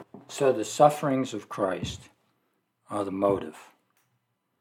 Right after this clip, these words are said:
So then he goes on and he says, "For the time will come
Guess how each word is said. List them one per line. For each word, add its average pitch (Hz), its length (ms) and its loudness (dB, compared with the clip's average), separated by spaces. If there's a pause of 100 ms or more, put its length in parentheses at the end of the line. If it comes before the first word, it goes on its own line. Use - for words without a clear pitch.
(300)
So 123 140 -2
then 131 180 10
he 135 140 4
goes 123 220 8
on 117 140 6
and 110 100 2
he 104 60 0
says, 113 340 4
"For 113 200 -2
the 104 100 2
time 127 340 12
will 127 140 8
come 107 400 4